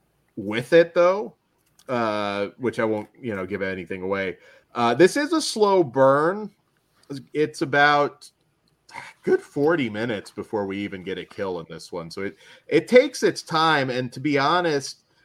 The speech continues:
it's not a long movie, but they really could have cut out a lot at the beginning to make it a little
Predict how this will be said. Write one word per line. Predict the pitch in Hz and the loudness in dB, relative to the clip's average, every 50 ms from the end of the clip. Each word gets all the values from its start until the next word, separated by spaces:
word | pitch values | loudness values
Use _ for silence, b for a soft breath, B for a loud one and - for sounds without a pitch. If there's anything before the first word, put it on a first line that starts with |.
| _ _ _ _ _ _ _ _ - - _ _ _ _ _ - | _ _ _ _ _ _ _ _ -20 -20 _ _ _ _ _ -4
it's | 143 143 - | -4 -2 0
not | 185 185 185 165 | 2 2 4 4
a | 135 | 4
long | 127 120 123 123 131 135 131 127 120 | 4 4 2 2 4 2 2 0 -2
movie, | 120 123 135 135 123 135 131 | -2 -2 -2 -2 -2 -4 -4
but | 117 113 110 | -4 -4 -4
they | - 117 | -2 -2
really | 117 110 113 117 120 123 113 | -2 -2 0 -2 -2 -2 -4
could | 113 - - - - 113 113 120 120 117 117 - _ _ - | -6 -10 -16 -10 -4 -2 0 0 0 -2 -4 -8 _ _ -8
have | 120 117 - - | -6 -6 -6 -6
cut | _ - - 123 117 110 | _ -10 -8 -6 -4 -4
out | 107 98 98 101 107 110 110 - - _ - | -4 -4 -6 -4 -4 -4 -4 -6 -8 _ -10
a | 104 | -8
lot | 101 95 92 90 90 92 92 98 101 104 - - - | -6 -6 -6 -8 -8 -8 -8 -6 -6 -8 -10 -10 -14
at | 101 - - | -18 -18 -18
the | - | -18
beginning | 85 92 87 - 92 92 95 98 101 101 98 | -16 -18 -18 -16 -14 -14 -12 -10 -10 -12 -12
to | - - 98 | -16 -16 -14
make | 92 92 90 87 - | -10 -10 -10 -10 -10
it | 92 87 | -12 -10
a | 85 | -8
little | 87 90 85 82 78 | -8 -8 -8 -8 -10